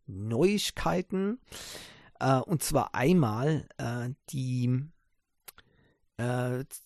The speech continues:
die zwei Versionen, ist ja eigentlich eine Spiel, äh, Reihe, ne? Oder Reihe, nein, kann man nicht sagen. Ist eigentlich ein Spiel, das es in zwei Versionen gibt. Ja, Kamezin Purpur ist ja immer so bei den Pokémon Games.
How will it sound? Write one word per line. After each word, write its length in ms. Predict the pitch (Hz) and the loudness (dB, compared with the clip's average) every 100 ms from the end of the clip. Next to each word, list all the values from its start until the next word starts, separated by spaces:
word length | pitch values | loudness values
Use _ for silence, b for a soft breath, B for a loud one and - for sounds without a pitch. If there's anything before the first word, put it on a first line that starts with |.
| - | -8
die 140 | 131 | -6
zwei 460 | - 147 123 123 117 | -2 2 4 4 4
Versionen, 960 | 139 110 120 127 170 190 185 185 170 147 | 2 2 2 6 6 6 4 2 0 -4
ist 220 | - - | -14 -12
ja 120 | 87 69 | -10 -8
eigentlich 380 | - 104 - | -6 -6 -4
eine 300 | 120 123 143 | 2 8 8
Spiel, 640 | 131 - - 143 143 135 127 - - - - - | 8 4 2 6 6 6 4 0 -14 -20 -18 -6
äh, 60 | |
Reihe, 680 | 117 117 110 185 226 262 240 - | -2 0 4 8 10 10 6 -2
ne? 340 | - 127 180 156 - - | -2 0 0 -2 -4 -2
Oder 200 | 117 113 | -4 -4
Reihe, 260 | 117 131 107 | 2 4 4
nein, 240 | 110 120 - | 2 -2 -2
kann 120 | 117 | 0
man 60 | |
nicht 140 | 131 - | 0 2
sagen. 220 | 107 98 B B B - | 0 -2 B B B -2
Ist 100 | - | 4
eigentlich 280 | 165 156 - | 6 6 4
ein 200 | 123 113 | 2 4
Spiel, 400 | - 202 220 190 | 2 6 6 6
das 100 | 160 | 4
es 60 | |
in 140 | 165 139 | 2 0
zwei 380 | - 123 127 139 | 2 6 10 10
Versionen 600 | 131 120 110 127 135 117 | 10 8 6 8 10 8
gibt. 420 | 101 87 - - - - | 2 -4 -10 -18 -18 -6
Ja, 140 | 107 | -4
Kamezin 420 | 131 110 117 135 127 | 0 0 4 6 6
Purpur 280 | 127 135 | 8 8
ist 120 | 120 120 | 6 2
ja 60 | |
immer 200 | 117 120 | 2 2
so 120 | 107 | 4
bei 120 | 107 101 | 2 2
den 160 | 101 | 4
Pokémon 340 | 120 120 113 123 | 4 4 2 0
Games. 380 | 123 190 233 | 2 2 0